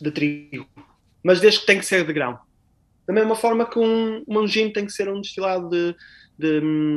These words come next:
de, de grão com, com a parte de, de zimbro. Ah, a vodka pode ser um destilado de qualquer coisa, não tem é sabor,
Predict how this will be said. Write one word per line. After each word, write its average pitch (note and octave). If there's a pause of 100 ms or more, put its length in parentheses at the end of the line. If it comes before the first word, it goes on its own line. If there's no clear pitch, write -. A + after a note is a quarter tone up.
(480)
de, -
de D#3
grão E3
com, D3
com C3+
a C3+
parte C#3+
de, C3+
de C#3
zimbro. G#3 (380)
Ah, C#3+ (520)
a C#3+
vodka D3+ (300)
pode D3+
ser E3
um D#3
destilado D3+
de -
qualquer D3+
coisa, D3+ (200)
não C#3+
tem D3
é C#3
sabor, F3+